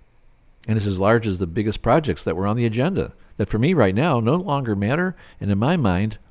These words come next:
will never be done. So in one sense, I have a handle on something. It's not a very powerful one. It does not stop the emotion that seems to be required to address it, but at least it makes me seem to have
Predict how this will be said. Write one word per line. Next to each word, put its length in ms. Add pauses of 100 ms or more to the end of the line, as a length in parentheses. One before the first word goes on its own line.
will 120
never 200
be 140
done. 320 (1080)
So 160
in 60
one 160
sense, 300
I 60
have 100
a 60
handle 300
on 120
something. 580 (320)
It's 160
not 140
a 60
very 180
powerful 460
one. 280 (280)
It 100
does 220
not 120
stop 300
the 140
emotion 520 (260)
that 100
seems 240
to 60
be 100
required 500
to 80
address 380
it, 140 (580)
but 160
at 100
least 300
it 100
makes 300
me 200
seem 300
to 100
have 300